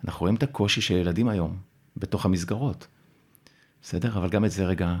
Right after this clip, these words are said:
אני לא רוצה, אה, להטיל כזאת פצצה ולהשאיר אותה, כי גם על זה אפשר לנסות להבין איך אפשר לעזור להם בעולם הזה, אפילו כהורים. אבל הנשימה היא כזאת, היופי שלה, אם, אם אנחנו מסתכלים עליה, היא יושבת בטווח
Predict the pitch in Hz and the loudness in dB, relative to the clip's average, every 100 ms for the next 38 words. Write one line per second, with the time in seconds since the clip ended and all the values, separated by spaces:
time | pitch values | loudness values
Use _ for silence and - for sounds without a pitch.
0 | - 90 90 90 90 90 85 - - 101 | -4 -2 0 0 2 2 0 -4 -6 -4
1 | 92 87 87 - - - - 92 - 92 | -4 -4 -8 -12 -14 -10 -8 -8 -6 -4
2 | - 110 104 101 - 95 104 92 95 90 | -2 -2 0 -2 -4 -4 -2 0 0 0
3 | 85 104 101 - 87 87 - 107 92 101 | 0 0 0 0 -4 -6 -4 -2 0 -2
4 | 101 95 85 - _ _ _ _ _ _ | -2 -4 -6 -12 _ _ _ _ _ _
5 | _ 113 110 104 92 95 - 110 95 80 | _ -6 -2 0 0 0 0 0 0 0
6 | 95 120 85 85 82 85 85 82 107 110 | 0 0 0 0 -2 -2 -4 -4 -2 0
7 | 104 87 104 107 95 - _ _ _ _ | 0 0 0 -2 -4 -10 _ _ _ _
8 | _ _ - 82 98 98 - _ _ _ | _ _ -8 -2 0 0 -6 _ _ _
9 | _ _ _ _ - 107 - 87 98 - | _ _ _ _ 0 0 2 0 0 -2
10 | 92 90 95 92 92 95 107 107 87 87 | -4 -4 -4 -4 0 0 0 -2 0 0
11 | 90 90 90 104 - - 98 95 95 - | 0 -2 -4 -8 -10 -2 -2 0 -2 -2
12 | - 101 104 82 80 95 _ _ _ _ | -2 0 0 0 -4 -10 _ _ _ _
13 | _ _ _ _ _ _ - - - 139 | _ _ _ _ _ _ -20 -12 -2 0
14 | 160 139 95 104 101 107 - - - | 2 0 0 -2 -2 -4 -4 -12 -16